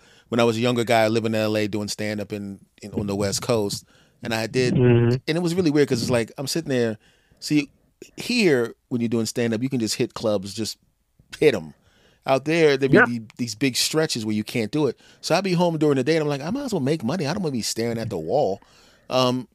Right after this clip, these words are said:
Speaker 1: so I did some market research things, people will answer surveys one way, <laughs> but in real life, it's a whole different story.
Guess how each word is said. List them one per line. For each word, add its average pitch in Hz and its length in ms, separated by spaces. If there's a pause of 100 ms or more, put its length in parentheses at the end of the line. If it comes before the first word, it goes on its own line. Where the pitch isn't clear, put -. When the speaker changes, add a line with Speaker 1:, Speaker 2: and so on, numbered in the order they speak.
(180)
Speaker 1:
so 160 160
I 151 40
did 147 200
some 131 300 (220)
market 123 300
research 123 300
things, 120 240 (640)
people 220 460
will 139 340
answer 156 720
surveys 120 800
one 127 340
way, 73 380 (720)
<laughs> 214 80 (1120)
but 127 140
in 120 240
real 151 280
life, 147 440 (400)
it's 110 260
a 117 280
whole 120 560
different 110 400
story. 107 320